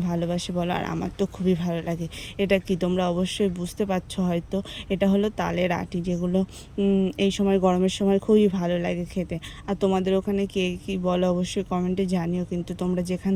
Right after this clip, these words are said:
থেকে দেখছো সেখানকার নামও কমেন্টে জানিও। আর এদিকে তো আমি বার করছি একটা একটা করে, শেষই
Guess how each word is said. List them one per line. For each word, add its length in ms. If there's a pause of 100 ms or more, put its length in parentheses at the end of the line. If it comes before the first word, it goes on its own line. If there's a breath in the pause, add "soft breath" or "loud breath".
থেকে 140 (100)
দেখছো 220 (100)
সেখানকার 480 (100)
নামও 200 (100)
কমেন্টে 340 (120)
জানিও। 320 (760 loud breath)
আর 80 (480 loud breath)
এদিকে 360
তো 120
আমি 120 (160)
বার 140 (100)
করছি 220 (100)
একটা 220
একটা 200
করে, 140 (120)
শেষই 300